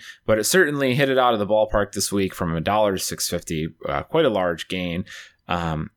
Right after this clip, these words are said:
I would imagine Atraxa is a big part of this. Uh, you know, that's a deck that loves cards that generate lots of counters, and that's exactly what this does.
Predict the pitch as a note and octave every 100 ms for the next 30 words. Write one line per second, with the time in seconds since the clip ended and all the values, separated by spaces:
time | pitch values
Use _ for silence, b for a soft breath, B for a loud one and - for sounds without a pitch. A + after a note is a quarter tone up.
0 | - D#3+ C#3+ C3 B2+ A2+ G2+ - A2 G2+
1 | - A2 F#2+ - G#2+ G2 F#2+ F2 G#2 F#2+
2 | F#2 F2+ F2+ F2+ - D#2 D#2 - G2 F2
3 | E2 F2+ E2+ E2 E2+ - D#2+ - F2+ F2+
4 | D#2+ - F2+ E2+ E2+ - - F2 B1+ F2+
5 | F2 D#2+ D#2 F2 E2+ E2+ - C#3+ A2+ G2
6 | F#2 E2+ - - F2 - E2 D#2+ D#2+ -
7 | G#2 F#2+ F2+